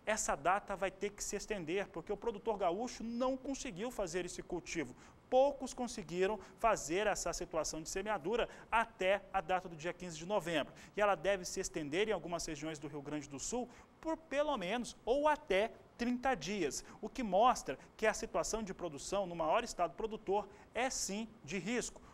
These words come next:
Pode haver quebras no estado do Rio Grande do Sul, uma vez que o arroz sai daquele período ideal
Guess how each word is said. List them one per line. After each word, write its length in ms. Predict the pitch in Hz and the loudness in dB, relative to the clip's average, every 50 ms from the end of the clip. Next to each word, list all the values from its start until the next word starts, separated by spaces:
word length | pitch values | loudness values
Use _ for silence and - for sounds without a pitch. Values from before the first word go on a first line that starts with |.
| - - - | -20 -6 2
Pode 320 | 214 240 254 254 214 - | 4 4 4 4 4 2
haver 280 | 214 190 160 190 175 - | 0 0 0 -2 -4 -4
quebras 480 | - 175 170 170 165 165 175 - - - - - - | -4 0 2 2 2 2 -2 -6 -8 -12 -14 -12 -8
no 80 | 214 | -6
estado 340 | 202 - - 175 170 160 160 | -6 -4 0 0 0 0 0
do 120 | 165 175 | -2 -4
Rio 160 | 165 170 196 175 | -4 -4 -4 -2
Grande 260 | 170 185 190 180 190 | -2 -2 -2 -4 -6
do 100 | 233 240 | -6 -6
Sul, 320 | - - - 240 269 277 | -6 -4 -4 -4 -4 -2
uma 160 | 277 277 262 | 0 0 0
vez 240 | 202 170 208 - - | 2 2 0 0 0
que 100 | - - | 0 0
o 40 | 269 | 2
arroz 400 | 247 185 226 247 247 - - - - - | 2 4 4 4 4 2 2 -4 -10 -14
sai 480 | - - - - - - 254 254 269 262 | -10 -6 -4 -2 2 4 6 6 6 4
daquele 360 | 220 226 214 - 226 214 208 | 2 -2 -2 -2 -2 -4 -4
período 500 | 208 - - 185 180 196 208 202 196 175 - - | -2 0 0 0 0 0 -2 -2 -2 -4 -6 -8
ideal 640 | - 240 262 220 240 240 202 170 165 180 190 - - | -8 -6 -4 0 2 4 6 6 6 6 4 2 -2